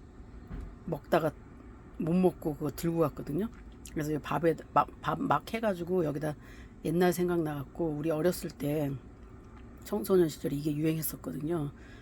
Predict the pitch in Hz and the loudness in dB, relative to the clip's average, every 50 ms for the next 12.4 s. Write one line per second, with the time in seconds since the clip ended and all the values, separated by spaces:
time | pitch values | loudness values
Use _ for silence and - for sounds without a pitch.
0 | - - - 165 151 147 170 156 151 147 135 - 151 - 147 - - - - 240 | -18 -4 -2 0 0 0 0 -2 -2 -4 -6 -8 -8 -8 -10 -10 -10 -8 -8 -6
1 | - - - 190 165 156 131 - - - 196 - 214 175 175 156 - - - - | -6 -2 0 0 0 0 -4 -4 -6 -6 -4 -2 -2 -4 -4 -6 -10 -14 -10 -6
2 | 156 143 160 147 147 139 135 135 - - - - 123 - - - - - - - | -2 0 0 0 0 0 -2 -4 -6 -10 -12 -12 -14 -14 -16 -18 -16 -8 -2 -2
3 | - 254 254 - 269 214 175 165 147 139 127 - - - - - - 147 151 135 | 0 4 8 8 8 8 8 4 2 0 0 -2 -6 -8 -8 -6 -6 -6 -4 -4
4 | - 143 143 - - - - - - - - - - - - 170 160 175 175 156 | -6 -6 -8 -8 -12 -16 -18 -18 -18 -18 -18 -18 -12 -6 -2 0 2 2 2 2
5 | 147 143 - - - - - 139 131 127 147 139 147 151 131 - - 170 170 160 | 0 -2 -6 -8 -10 -8 -8 -8 -6 -6 -6 -6 -4 -4 -4 -2 -2 -2 -2 -2
6 | 147 143 - - - - - - 160 214 - - - - - - - - - - | -4 -6 -8 -10 -14 -10 -6 -4 -4 -4 -6 -8 -14 -18 -20 -20 -18 -20 -20 -20
7 | - - - - - - - - - - 160 165 165 156 233 233 240 233 220 196 | -18 -18 -18 -18 -18 -16 -16 -6 -2 0 0 0 2 2 2 2 2 2 2 2
8 | 156 147 139 135 - - 156 147 139 143 143 139 131 131 127 - - - - - | 0 0 -2 -4 -4 -2 0 0 0 0 0 0 0 0 -2 -4 -8 -14 -18 -18
9 | - - - - - - - - - - - - - - - - - - 151 151 | -18 -18 -18 -18 -18 -18 -18 -18 -18 -18 -18 -18 -18 -14 -8 -6 0 2 4 4
10 | 165 165 160 156 151 143 143 151 147 143 143 139 208 226 214 208 156 160 - - | 4 4 2 2 0 -2 0 0 0 0 0 0 -2 0 0 0 -2 -2 -4 -4
11 | 147 143 147 147 147 - - - - - - 208 214 208 190 - - 139 143 143 | -2 0 0 -2 -2 -4 -8 -12 -4 0 0 2 2 0 0 -2 -2 -2 -2 -2
12 | 151 147 143 131 - - 135 143 | -2 -2 -4 -4 -6 -6 -8 -8